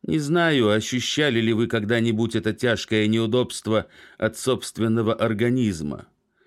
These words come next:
эту раздражающую настойчивость, с которой он отбирает время у вашего сознания.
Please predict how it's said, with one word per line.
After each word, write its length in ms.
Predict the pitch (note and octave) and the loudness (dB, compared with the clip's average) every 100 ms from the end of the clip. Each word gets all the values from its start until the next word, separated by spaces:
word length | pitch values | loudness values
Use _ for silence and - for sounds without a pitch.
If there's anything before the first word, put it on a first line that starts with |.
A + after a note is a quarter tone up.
| _ _ - | _ _ -6
эту 240 | C3 C3+ C3 | -4 0 2
раздражающую 1120 | B2+ F#2+ A#2 B2 A#2 C#3 B2 G#2+ - B2+ B2+ | 0 0 0 0 0 2 0 -2 -2 0 2
настойчивость, 1120 | B2+ A#2 - C#3 C3+ A2 - G#2+ G2+ G2 - | 0 -4 -4 0 2 2 0 -2 0 -2 -4
с 140 | - - | -10 -6
которой 420 | G2 A2 A2 A2 | -2 0 0 0
он 240 | G2+ A2 | 0 0
отбирает 540 | G#2+ E2 G#2+ A2+ G#2 G2 | -2 -2 0 0 0 -2
время 600 | F2+ B2 A#2 A2+ G2+ - - - - | -2 0 0 0 -2 -4 -20 -18 -6
у 140 | G2 | -2
вашего 480 | G2+ A#2 - G#2 G#2 | 0 0 0 -2 -2
сознания. 880 | G#2+ G#2 F2+ A2 G#2+ F#2+ E2+ D#2 | -2 -2 -2 0 0 -2 -6 -8